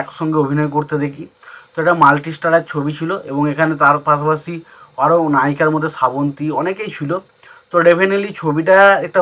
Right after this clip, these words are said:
মাল্টি স্টারার ছবি এবং ছবিটা মানে যে ধরনের ছবিগুলো, এই, এই ধরনের ছবিগুলো এমনি খাঁচা ছবি, তার নিয়ে কোনো সন্দেহ নেই। তবে এই ছবিগুলো কিছু কিছু পোর্শন বা কিছু কিছু জায়গায় এমন ছিল ছবির মধ্যে, যেগুলো খুব মজা লাগে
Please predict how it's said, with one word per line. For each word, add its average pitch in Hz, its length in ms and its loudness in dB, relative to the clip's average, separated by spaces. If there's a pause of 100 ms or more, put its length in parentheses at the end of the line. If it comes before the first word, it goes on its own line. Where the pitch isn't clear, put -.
মাল্টি 147 320 2
স্টারার 170 260 0
ছবি 165 220 -4
এবং 165 80 -2 (120)
ছবিটা 156 340 0 (800)
মানে 151 140 2 (100)
যে 160 140 4
ধরনের 170 320 -2
ছবিগুলো, 160 340 -2 (200)
এই, 156 60 -2 (360)
এই 127 60 -8 (100)
ধরনের 175 340 -4
ছবিগুলো 147 380 -8
এমনি 185 160 -6 (120)
খাঁচা 156 320 -2
ছবি, 147 220 -4
তার 143 140 0
নিয়ে 151 160 -2
কোনো 151 100 -2 (100)
সন্দেহ 131 260 -6 (100)
নেই। 156 80 -8 (540)
তবে 147 260 2
এই 190 140 -2
ছবিগুলো 165 380 0 (680)
কিছু 160 240 -12
কিছু 196 140 -8 (300)
পোর্শন 165 320 -4
বা 175 100 -2
কিছু 160 180 -8
কিছু 165 220 -10
জায়গায় 165 240 2
এমন 160 220 0
ছিল 170 80 -4 (100)
ছবির 156 180 -2
মধ্যে, 156 140 -2
যেগুলো 156 220 -4
খুব 160 100 -12 (100)
মজা 139 280 2
লাগে 139 200 0